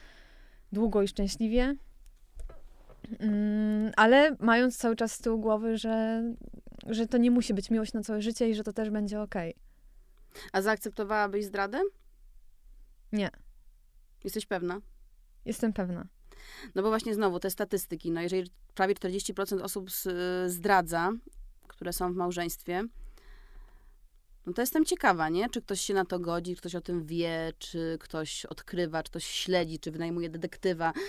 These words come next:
Speaker 2: jak to się wszystko odbywa, y, czy często jest tak, że po prostu jest jakieś takie nieme, nieme przyzwolenie na to podwójne życie?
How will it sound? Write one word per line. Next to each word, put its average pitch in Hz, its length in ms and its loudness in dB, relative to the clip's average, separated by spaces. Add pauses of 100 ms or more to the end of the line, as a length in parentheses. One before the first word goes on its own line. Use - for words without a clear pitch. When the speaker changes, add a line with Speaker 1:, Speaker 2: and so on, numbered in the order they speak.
(180)
Speaker 2:
jak 190 140 0
to 202 80 -2
się 190 120 -4
wszystko - 300 -4
odbywa, 170 560 -2
y, - 20 -10 (320)
czy 180 100 -8
często 190 300 0
jest 170 120 -6
tak, 170 140 -4
że 180 60 -4
po 165 60 -8
prostu 170 220 -8
jest 165 160 -4
jakieś - 200 -10
takie 160 220 -4
nieme, 160 400 0 (340)
nieme 170 180 2
przyzwolenie 151 600 -4
na 147 60 -8
to 143 100 -6
podwójne 147 440 -6
życie? 139 320 -10